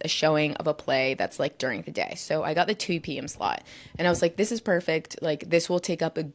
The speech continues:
good, solid chunk of the day. So even if, like, I do nothing that night, like, at least I'll have had done something during the day." So the play is called Job, and it's a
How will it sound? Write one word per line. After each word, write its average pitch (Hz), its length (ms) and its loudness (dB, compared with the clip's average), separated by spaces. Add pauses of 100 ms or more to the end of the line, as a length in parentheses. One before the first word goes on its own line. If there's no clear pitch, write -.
good, 156 340 4
solid 143 480 2
chunk - 300 -4
of 156 80 -2
the 160 100 2
day. 127 300 2
So 147 260 -4
even 170 260 2
if, 156 140 -2
like, 143 260 -2 (500)
I 165 100 2
do 165 160 2
nothing 156 420 -2
that 156 180 0
night, 131 280 -2
like, 151 160 2
at - 100 -2
least 147 340 -4
I'll 151 140 2
have - 580 -6 (160)
had 147 360 -4 (320)
done 147 260 0
something - 380 -4
during 101 260 -4
the - 80 -4
day." - 160 -2 (1400)
So 190 440 4 (640)
the 185 180 4
play 196 640 2 (400)
is 185 160 2
called 180 300 0
Job, 170 520 0 (300)
and 170 340 4
it's - 200 -2
a 165 160 6